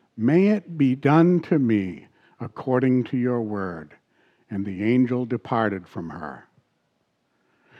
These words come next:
All of these things have been covered in a conversation that may have taken five minutes. Five minutes.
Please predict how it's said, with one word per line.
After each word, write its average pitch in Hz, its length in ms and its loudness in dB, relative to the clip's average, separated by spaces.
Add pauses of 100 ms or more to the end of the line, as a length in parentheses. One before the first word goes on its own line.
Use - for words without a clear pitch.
(260)
All 226 240 8
of 233 100 6
these 220 240 4
things 214 360 4
have 175 120 4
been 170 200 6
covered 185 420 4
in 175 180 4
a 139 60 2
conversation 175 880 4
that 139 180 0
may 156 380 6
have 156 240 4
taken 135 500 2 (300)
five 127 580 2
minutes. 92 560 -6 (3000)
Five 104 320 -2
minutes. 101 420 -6